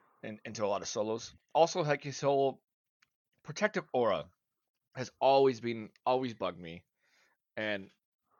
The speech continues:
I've talked about this a few times to people. I've posted it on the C I D forums recently. I feel like his protective aura should just be, if he has a Fury left on him,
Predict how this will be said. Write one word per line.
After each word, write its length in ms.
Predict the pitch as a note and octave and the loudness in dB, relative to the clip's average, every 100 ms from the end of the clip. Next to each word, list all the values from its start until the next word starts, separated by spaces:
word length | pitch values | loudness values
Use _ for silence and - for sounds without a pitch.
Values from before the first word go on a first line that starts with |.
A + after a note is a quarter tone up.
| _ _ _ _ | _ _ _ _
I've 340 | B2+ A#2 G#2+ G2 _ _ _ _ _ _ _ - | 2 2 2 -2 _ _ _ _ _ _ _ -2
talked 300 | D#3+ D#3 D3 | 2 2 0
about 80 | |
this 160 | - C3+ | -8 -8
a 20 | |
few 80 | C3 | -8
times 260 | B2+ A#2+ - | -4 -6 -6
to 60 | |
people. 360 | - A#2+ A#2 A2+ | -14 -6 -2 0
I've 240 | G#2+ F#2+ | 0 -2
posted 340 | - C#3 - B2+ | -4 -6 -4 -2
it 60 | |
on 120 | A2+ A2 | -2 -2
the 60 | |
C 160 | - A#2 | -6 -6
I 40 | |
D 100 | G#2 | -6
forums 320 | - G#2 G2 | -8 -10 -8
recently. 420 | G2+ - F#2+ F#2+ G2+ _ _ _ _ - | -12 -12 -14 -14 -16 _ _ _ _ -10
I 60 | |
feel 160 | - D3 | -2 0
like 140 | C#3+ | 0
his 80 | B2+ | -2
protective 480 | - A#2+ C#3 - - | -10 -10 -8 -10 -10
aura 240 | A#2 G#2+ | -6 -6
should 160 | G2+ G2+ | -6 -10
just 220 | G2+ - | -12 -12
be, 200 | F#2+ F#2 | -12 -10
if 140 | - - | -12 -12
he 160 | B2+ | -10
has 240 | C#3+ C3 B2 | -2 -2 -2
a 60 | |
Fury 280 | - A#2 A2 | -6 -4 -2
left 280 | G2+ G2 A#2+ | -4 -6 -6
on 100 | G2+ | -8
him, 220 | A2 G#2 | -8 -12